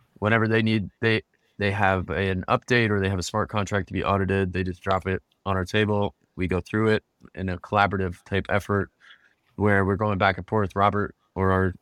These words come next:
whoever the lead developer is, will be asking them questions about the code, and they'll be collaborating with their C T O, going back and forth about the actual, um, you know, infrastructure and, or the, the,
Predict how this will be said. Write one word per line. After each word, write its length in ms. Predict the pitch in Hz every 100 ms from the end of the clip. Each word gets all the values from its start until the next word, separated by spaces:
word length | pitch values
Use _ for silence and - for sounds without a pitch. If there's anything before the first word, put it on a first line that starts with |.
| -
whoever 280 | 98 95
the 80 | 95
lead 180 | 92 95
developer 460 | 82 92 90 95 92
is, 340 | 92 87 -
will 240 | 87 90 90
be 200 | 87 87
asking 320 | 92 - 95
them 100 | 85
questions 400 | 87 120 - 104
about 220 | 98 101
the 60 | 92
code, 380 | - 101 98 92
and 140 | 90
they'll 100 | 92
be 240 | 90 87 - _ _ _ _ _
collaborating 500 | - 107 101 98 95
with 120 | 92 90
their 160 | 107
C 180 | 98 104
T 180 | - 95
O, 100 | 92
going 220 | 98 90
back 220 | 90 90
and 120 | 90
forth 360 | - - 90 90
about 340 | 85 85 85
the 120 | - 90
actual, 680 | 87 - - 87 85 85 - _ _ _ _ _ _
um, 460 | - 85 82 80 78 _ -
you 80 | 87
know, 200 | 82 87 -
infrastructure 800 | 101 98 - 95 87 - 87 87 _ _ _ _ _ _ _ _
and, 220 | - 92 87
or 180 | 101 95
the, 340 | 90 90 90 - - _ _ -
the, 180 | 92